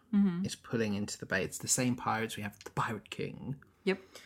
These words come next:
Speaker 2: And the sisters run away.
Speaker 1: Mm-hmm.
Speaker 2: Because, oh no,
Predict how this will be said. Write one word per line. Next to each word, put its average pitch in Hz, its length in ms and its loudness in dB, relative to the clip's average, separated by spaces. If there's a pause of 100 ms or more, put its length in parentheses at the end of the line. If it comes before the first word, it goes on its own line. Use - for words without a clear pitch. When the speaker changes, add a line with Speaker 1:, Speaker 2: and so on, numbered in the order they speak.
(320)
Speaker 2:
And 107 420 4
the 113 80 0
sisters - 400 2
run 107 140 4
away. 104 480 2 (240)
Speaker 1:
Mm-hmm. 190 300 4
Speaker 2:
Because, 110 480 -2
oh 120 120 -2
no, 123 460 2